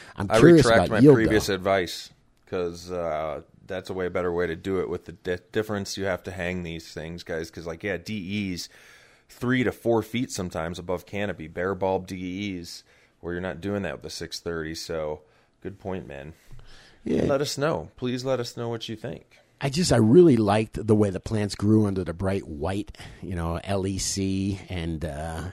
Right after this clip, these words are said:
Speaker 1: a-, and, uh, L E Ds. Um, yeah, they just, they really did grow a lot different than under the, uh, H P S.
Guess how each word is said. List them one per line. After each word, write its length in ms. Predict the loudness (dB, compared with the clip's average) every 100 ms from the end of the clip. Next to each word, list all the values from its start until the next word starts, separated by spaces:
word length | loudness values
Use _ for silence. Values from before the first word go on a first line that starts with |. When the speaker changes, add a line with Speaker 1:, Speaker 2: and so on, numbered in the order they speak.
| -8
Speaker 1:
a-, 220 | -10 -8
and, 300 | -8 -6 -6
uh, 180 | -8 -8
L 180 | -6 -6
E 80 | -6
Ds. 500 | -6 -4 -4 -4 -8 _ -20 -20 -20 -12
Um, 380 | -6 -6 -6 -10 _ _ _ _ _
yeah, 280 | -2 -2 -2
they 100 | -2
just, 240 | -2 0
they 80 | 2
really 320 | 6 8 6
did 180 | 4 0
grow 220 | 2 2
a 20 |
lot 240 | 0 -4 -2
different 400 | -2 -2 -4 -6
than 380 | -8 -6 -10 -12 -10
under 300 | -6 -4 -4
the, 260 | -6 -8
uh, 240 | -8 -10 -12 -18 -10
H 220 | -6 -4
P 120 | -4
S. 280 | -4 -6 -8